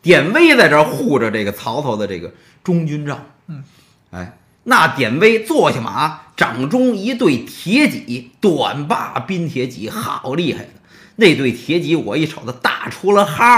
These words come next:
Speaker 1: 了，好家伙。
Speaker 2: 嗯。
Speaker 1: 啊，就唯恐无人是这典韦的对手，会让那曹泽就逃得性命。
Speaker 2: 嗯。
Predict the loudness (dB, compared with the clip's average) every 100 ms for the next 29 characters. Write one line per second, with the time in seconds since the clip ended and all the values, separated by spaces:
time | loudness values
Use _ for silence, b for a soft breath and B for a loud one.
0 | 4 0 -8 -12 -16 -16 -18 -18 -20 -16
1 | -12 -12 -14 b b b b -8 -6 -6
2 | -8 _ b b b b b _ _ -2
3 | 2 6 6 6 4 2 2 0 0 8
4 | 10 10 8 4 2 2 6 4 4 2
5 | 2 2 0 0 0 2 0 4 4 6
6 | 4 2 -4 -4 -6 -8 -4 0 2 2
7 | -2 -4 -6 0 2 2 0 -2 -2 -2
8 | -4 -10 -8 -6 -6 -2 -2 -4 -12 -14
9 | -18 -20 _ -20